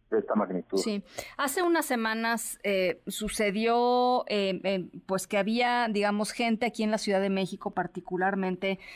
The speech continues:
Speaker 2: eh, tr-, depurando, vamos a, va-, vamos a llamar, y so-, so-, soy espantoso, pero depurando, digamos, esta,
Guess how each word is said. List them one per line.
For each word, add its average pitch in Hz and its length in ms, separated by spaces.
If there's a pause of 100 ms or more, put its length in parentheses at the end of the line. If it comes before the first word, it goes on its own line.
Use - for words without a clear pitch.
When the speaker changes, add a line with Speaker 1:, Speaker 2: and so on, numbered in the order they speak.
(200)
Speaker 2:
eh, - 200 (100)
tr-, - 200 (320)
depurando, 233 720
vamos 202 320
a, 180 140
va-, 170 160
vamos 190 280
a 196 60
llamar, 180 320
y 202 60
so-, - 140
so-, - 220
soy 202 220
espantoso, 180 640
pero 180 180
depurando, 220 600
digamos, 190 480
esta, 175 400